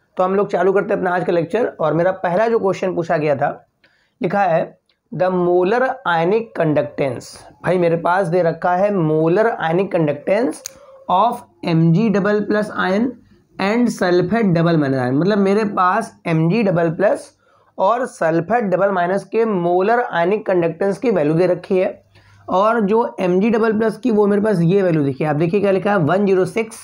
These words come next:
सीमान सेंटीमीटर इन-, स्क्वायर मोल इनवर्स, और मेरे पास जो सल्फेट का है मेरे पास ये दे रखा है। ठीक, अब कह रहा है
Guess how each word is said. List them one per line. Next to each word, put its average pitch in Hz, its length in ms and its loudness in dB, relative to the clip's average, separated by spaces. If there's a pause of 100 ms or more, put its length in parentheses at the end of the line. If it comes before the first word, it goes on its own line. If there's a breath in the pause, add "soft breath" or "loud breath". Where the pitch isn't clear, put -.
(600 soft breath)
सीमान 170 640 0 (120)
सेंटीमीटर 196 840 -2
इन-, 190 300 -2
स्क्वायर 180 360 0
मोल 147 220 0
इनवर्स, 190 340 0 (100)
और 165 80 -2
मेरे 180 160 0
पास 214 200 0
जो 214 160 0
सल्फेट 196 500 -2
का 254 60 0
है 247 80 2
मेरे 214 140 0
पास 208 200 0
ये 160 160 2
दे 139 140 0
रखा 139 300 -6
है। 147 100 -4
ठीक, 233 320 -2 (300 loud breath)
अब 214 180 0
कह 214 80 2
रहा 208 180 2
है 262 200 -6